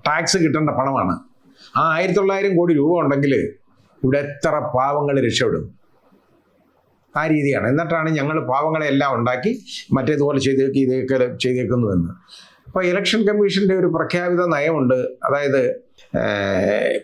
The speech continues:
കുഞ്ഞുങ്ങളെ ഉപയോഗിച്ച്, കുട്ടികളെ ഉപയോഗിച്ച്, കുട്ടികളെന്ന് പറയുമ്പോ പതിനെട്ട് വയസ്സിന് താഴെയുള്ളവരും ചൈൽഡാണ്, കുഞ്ഞുങ്ങളെ ഉപയോഗിച്ച് ഈ വോട്ട് പിടിക്കാൻ പാടില്ല, പരസ്യം കൊടുക്കാൻ പാടില്ല, ഈ ഇലക്ഷന്റെ പരസ്യം നടത്താൻ പാടില്ല, ഈ രീതിയിൽ ele-,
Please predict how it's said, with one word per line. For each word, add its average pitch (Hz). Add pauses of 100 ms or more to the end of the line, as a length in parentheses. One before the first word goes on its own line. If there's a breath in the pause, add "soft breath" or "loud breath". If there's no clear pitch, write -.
കുഞ്ഞുങ്ങളെ 156
ഉപയോഗിച്ച്, 120
കുട്ടികളെ 131
ഉപയോഗിച്ച്, 107
കുട്ടികളെന്ന് 127
പറയുമ്പോ 131
പതിനെട്ട് 135
വയസ്സിന് 139
താഴെയുള്ളവരും 131
ചൈൽഡാണ്, 127 (280)
കുഞ്ഞുങ്ങളെ 131
ഉപയോഗിച്ച് 117 (720 loud breath)
ഈ 147 (360)
വോട്ട് 151
പിടിക്കാൻ 123
പാടില്ല, 113 (260)
പരസ്യം 131
കൊടുക്കാൻ 120
പാടില്ല, 101 (360)
ഈ 120
ഇലക്ഷന്റെ 139
പരസ്യം 120
നടത്താൻ 104
പാടില്ല, 95 (240)
ഈ 139
രീതിയിൽ 127
ele-, 123